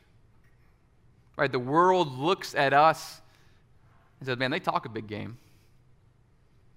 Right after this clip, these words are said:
But they are so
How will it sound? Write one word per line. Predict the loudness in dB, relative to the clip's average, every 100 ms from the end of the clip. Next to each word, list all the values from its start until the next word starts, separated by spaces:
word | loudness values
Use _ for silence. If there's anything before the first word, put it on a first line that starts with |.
| _ _ _ _ _ _ -20 _ _ _
But | -10 -2
they | 0
are | 0
so | -2 -6 0 0 0 -2 -4